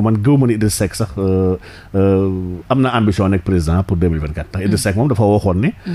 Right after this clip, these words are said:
Speaker 1: day jël retraite politique am en deux mille vingt-deux.
Speaker 2: Mm.
Speaker 1: Il avait dit que moom il va prendre sa retraite, toog jaamu
Speaker 2: En
Speaker 1: yàlla.
Speaker 2: deux mille vingt-deux.
Speaker 1: deux mille vingt-deux.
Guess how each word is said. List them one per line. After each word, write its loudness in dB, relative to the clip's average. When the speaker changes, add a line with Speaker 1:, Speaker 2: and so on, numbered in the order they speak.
Speaker 1:
day 2
jël 2
retraite 0
politique 0
am 0
en 0
deux 2
mille 4
vingt-deux. 0
Speaker 2:
Mm. -6
Speaker 1:
Il 2
avait 2
dit 2
que -4
moom 2
il -2
va -2
prendre -2
sa -2
retraite, -2
toog -2
jaamu 2
Speaker 2:
En 2
Speaker 1:
yàlla. 0
Speaker 2:
deux -8
mille -6
vingt-deux. -6
Speaker 1:
deux 2
mille 0
vingt-deux. -4